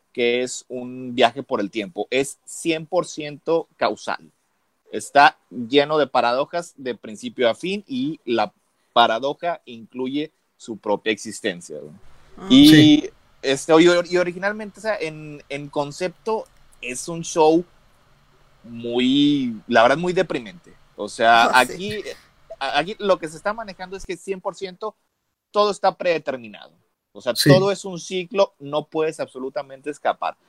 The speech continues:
Speaker 1: Libre albedrío, no tienes nada de eso. O sea, todo ya estaba planeado, todo es como debe ocurrir,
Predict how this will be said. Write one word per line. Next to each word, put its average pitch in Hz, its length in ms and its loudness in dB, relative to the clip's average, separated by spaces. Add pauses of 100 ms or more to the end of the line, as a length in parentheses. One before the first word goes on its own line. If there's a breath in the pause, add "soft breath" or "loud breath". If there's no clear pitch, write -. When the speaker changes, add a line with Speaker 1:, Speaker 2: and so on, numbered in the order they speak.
(200)
Speaker 1:
Libre 160 280 6
albedrío, 175 480 2
no 139 240 -12
tienes 156 480 -16
nada 107 560 -6
de 85 100 -14
eso. - 200 -20 (120)
O 95 100 -18
sea, 107 360 2 (240)
todo 175 400 4 (100)
ya 123 140 0
estaba 135 600 -4 (260)
planeado, 131 720 -8 (160)
todo 127 280 -8
es 127 120 -14
como 120 380 -16
debe 127 300 2
ocurrir, 143 400 -2